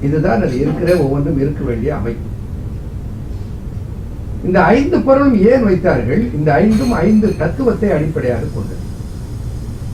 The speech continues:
நிலம், நீர், நெருப்பு, காற்று, ஆகாயம் என்கின்ற பஞ்சபூதங்களை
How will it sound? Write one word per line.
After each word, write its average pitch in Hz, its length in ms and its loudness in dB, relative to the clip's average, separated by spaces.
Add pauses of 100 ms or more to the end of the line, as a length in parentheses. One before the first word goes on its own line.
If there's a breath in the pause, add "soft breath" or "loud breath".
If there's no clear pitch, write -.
(1120)
நிலம், 240 420 6
நீர், 247 220 4
நெருப்பு, 233 420 2
காற்று, 202 440 2
ஆகாயம் 160 520 4 (540)
என்கின்ற 180 560 2
பஞ்சபூதங்களை 180 960 2